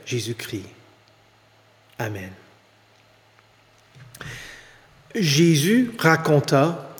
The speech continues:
une parabole à propos d'un cultivateur. Son champ était de bonne qualité. Il prépara le terrain lui-même. Il arracha les mauvaises herbes, ramassa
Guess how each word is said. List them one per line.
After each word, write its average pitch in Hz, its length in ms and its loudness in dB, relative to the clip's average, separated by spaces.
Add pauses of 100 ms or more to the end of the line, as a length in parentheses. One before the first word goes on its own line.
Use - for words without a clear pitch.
une 135 140 2
parabole 147 680 4
à 123 120 -2
propos 175 440 8
d'un 143 160 6
cultivateur. 120 720 -2 (1400)
Son 170 260 8
champ 185 440 8
était 175 440 8
de 165 140 4
bonne 160 260 4
qualité. 147 720 -2 (1400)
Il 139 160 0
prépara 160 640 4
le 165 160 2
terrain 135 460 -4 (100)
lui-même. 120 640 -8 (1400)
Il 143 280 2
arracha 139 680 4
les 135 100 2
mauvaises 127 400 -2
herbes, 117 400 -6 (880)
ramassa 156 1040 4